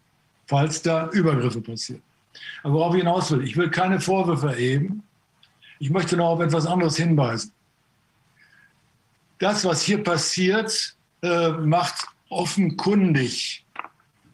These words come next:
dass wir im Rechtssystem, in der Judikative, äh, noch, äh, nicht, nicht nur unzureichend aufgestellt sind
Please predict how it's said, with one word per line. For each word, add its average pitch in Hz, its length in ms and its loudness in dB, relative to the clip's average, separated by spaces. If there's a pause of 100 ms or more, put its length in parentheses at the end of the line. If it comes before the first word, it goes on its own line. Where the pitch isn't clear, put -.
(600)
dass 135 280 0
wir 196 600 0
im 147 160 4
Rechtssystem, 170 1040 0
in 160 40 0
der 143 120 4
Judikative, 160 1300 0 (760)
äh, 151 340 0
noch, 160 500 0 (200)
äh, 151 300 0
nicht, 180 320 0
nicht 196 440 0
nur 185 400 2 (200)
unzureichend 160 760 2
aufgestellt 180 800 0
sind 214 420 -2